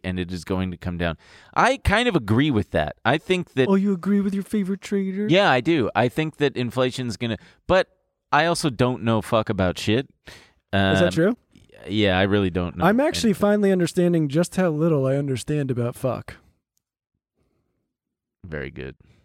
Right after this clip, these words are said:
Speaker 1: Very good. Wow, is that Jerome Powell? Th-, is Jerome Powell in here? That fucking guy, I swear to God, I, I remember I was harping on it when he said,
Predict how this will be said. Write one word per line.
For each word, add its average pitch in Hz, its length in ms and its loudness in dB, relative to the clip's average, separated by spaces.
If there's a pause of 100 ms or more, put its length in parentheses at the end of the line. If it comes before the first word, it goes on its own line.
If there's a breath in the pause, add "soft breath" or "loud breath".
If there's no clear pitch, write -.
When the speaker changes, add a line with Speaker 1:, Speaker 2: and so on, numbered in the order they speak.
(200)
Speaker 1:
Very 71 220 -10
good. 69 260 -12
Wow, 120 220 0
is 87 80 -4
that 147 120 0
Jerome 113 300 -2
Powell? 92 240 -6
Th-, 110 180 -2
is 101 140 -2
Jerome 127 320 0
Powell 135 360 0
in 185 100 -2
here? 202 260 -4 (1600)
That 101 200 2
fucking 147 500 -2
guy, 92 440 0
I 110 80 0
swear 170 300 -2
to 165 60 -2
God, 127 380 0
I, 98 120 -4 (100)
I 110 60 0
remember 165 400 2
I 208 80 4
was 170 140 0
harping 143 360 0
on 160 160 0
it 175 200 -4
when 110 160 -8
he 117 180 -8
said, 131 320 0